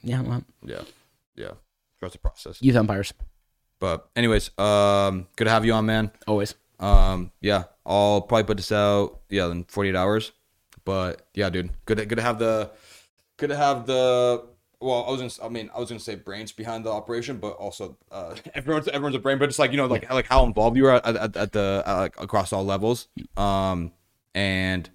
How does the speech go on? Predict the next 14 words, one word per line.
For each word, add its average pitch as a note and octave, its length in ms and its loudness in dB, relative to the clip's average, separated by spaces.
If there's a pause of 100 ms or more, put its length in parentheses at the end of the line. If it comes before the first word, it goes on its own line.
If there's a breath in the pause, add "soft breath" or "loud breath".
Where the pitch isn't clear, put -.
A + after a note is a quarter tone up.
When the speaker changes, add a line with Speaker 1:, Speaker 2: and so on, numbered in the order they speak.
(240)
Speaker 2:
yeah, F#2+ 240 2
I G2 60 4
mean, G#2+ 160 2
I'm G#2 120 2
not A#2+ 160 2
super, A2 520 2
super G#2+ 260 -2
deep G2+ 180 -2
in G2 360 -2 (160)
just F#2+ 160 -12
keeping G#2 180 -4
up G2 80 -4
with, F#2+ 160 -6 (120)
with F#2 180 -8